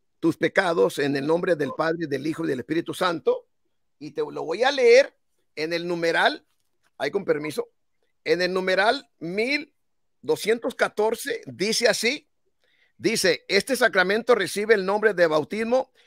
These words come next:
en razón del carácter del rito central mediante el que se celebra bautizar. Bauticen en griego significa sumergir."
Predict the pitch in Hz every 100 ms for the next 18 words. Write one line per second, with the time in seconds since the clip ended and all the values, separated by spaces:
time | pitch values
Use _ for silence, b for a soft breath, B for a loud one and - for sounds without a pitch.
0 | - 151 151 156 196 214 214 165 156 170
1 | - 202 160 139 170 196 196 165 147 -
2 | 185 196 156 156 151 - 151 151 147 143
3 | - 143 143 143 143 202 208 196 156 147
4 | 151 175 214 - _ _ _ _ - 151
5 | 151 208 214 233 196 175 156 190 208 180
6 | 165 135 196 208 180 160 151 131 180 277